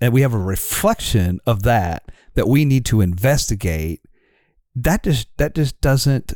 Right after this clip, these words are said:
make sense, because it's absolutely true that there's male and female.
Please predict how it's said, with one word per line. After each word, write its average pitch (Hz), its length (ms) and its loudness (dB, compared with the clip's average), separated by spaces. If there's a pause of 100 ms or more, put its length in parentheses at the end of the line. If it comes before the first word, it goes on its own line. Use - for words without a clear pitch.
(180)
make 123 260 2
sense, - 380 0
because 123 420 2
it's 117 220 -2
absolutely 113 520 0
true 120 380 2
that 120 140 -2
there's 104 240 0
male 98 260 2
and 123 140 0
female. - 440 -4